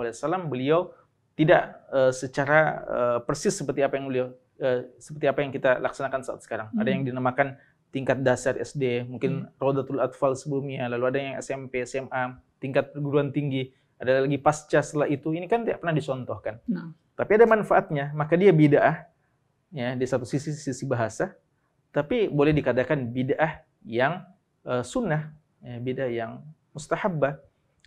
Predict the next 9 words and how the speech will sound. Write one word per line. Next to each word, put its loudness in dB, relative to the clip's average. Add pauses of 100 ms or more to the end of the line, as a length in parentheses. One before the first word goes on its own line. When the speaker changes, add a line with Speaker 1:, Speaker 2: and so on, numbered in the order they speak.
Speaker 1:
atau 4
bahkan 6
kadang 4
sampai -2
kepada 2
taraf 0
wajib -4
ketika -8
memang -4